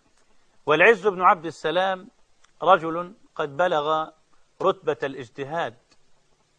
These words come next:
في علوم الشريعة، كان إمامًا مقدما في فنون كثيرة، وكثير من الناس قد يبلغ هذا المبلغ،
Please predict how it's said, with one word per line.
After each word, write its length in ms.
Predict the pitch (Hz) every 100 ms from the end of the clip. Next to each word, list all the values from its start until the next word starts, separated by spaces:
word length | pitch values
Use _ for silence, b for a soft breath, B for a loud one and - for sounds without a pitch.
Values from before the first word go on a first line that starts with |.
| _ _
في 160 | 135
علوم 300 | 123 131 156
الشريعة، 520 | 135 - 131 156 110 - _ _ _ _ _ _ _ _ -
كان 180 | 151 147
إمامًا 460 | 127 127 165 165
مقدما 840 | 151 139 - 185 139 135 123 117 - - _ _ _
في 160 | 139 131
فنون 420 | 127 131 160 156
كثيرة، 500 | 170 160 202 131 113 _ _ _ _ _ _ _ _ _ _ _ _ - _ _ _ -
وكثير 540 | 175 185 220 262 254
من 160 | 226 220
الناس 340 | 214 240 208
قد 220 | 214 214
يبلغ 440 | 208 226 214 196 214
هذا 120 | 196
المبلغ، 440 | 190 202 156 120